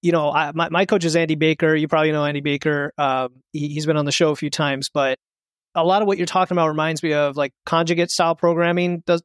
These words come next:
does a little bit of that, right? Where you're testing your one R Ms to get the intensity, but then you have this dynamic work that's at a much lower, you know, that's submaximal later in the week. Anyway, it, it's cool stuff. So with the R P Renaissance periodization stuff, that's, that's all R P E based, right?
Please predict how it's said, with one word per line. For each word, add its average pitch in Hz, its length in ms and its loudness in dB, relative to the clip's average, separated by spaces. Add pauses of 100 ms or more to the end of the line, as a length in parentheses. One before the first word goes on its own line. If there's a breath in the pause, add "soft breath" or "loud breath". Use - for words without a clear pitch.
does 170 160 0
a 175 40 0
little 170 180 2
bit 170 100 4
of 170 60 4
that, 180 200 2
right? 170 180 0
Where 151 100 -2
you're 151 120 -2
testing 165 300 -2
your 156 100 -2
one 156 160 0
R 151 300 0
Ms 175 180 -2
to - 100 -4
get 143 120 -6
the 143 80 -4
intensity, 160 520 -4
but 151 160 -4
then 139 100 -2
you 139 100 -2
have 135 180 -2
this 135 140 -6
dynamic 139 500 -2
work 175 220 2 (600)
that's 143 220 0
at 143 100 2
a 139 40 -2
much 139 240 -4
lower, 135 480 0 (160)
you 156 120 -4
know, 123 220 -4
that's 156 220 0
submaximal 165 720 0
later 143 200 -2
in 131 80 -4
the 127 60 -6
week. 180 280 -2 (480)
Anyway, 185 380 0
it, 165 160 -2
it's 170 120 -2
cool 220 200 2
stuff. 202 260 0
So 180 340 2
with 165 100 -4
the 175 100 2
R 208 180 2
P 202 220 0
Renaissance 165 380 0
periodization 156 520 0
stuff, 139 400 -2
that's, - 480 -2
that's 165 160 0
all 190 120 2
R 151 160 2
P 160 180 2
E 175 40 2
based, 127 320 -6
right? 143 260 -2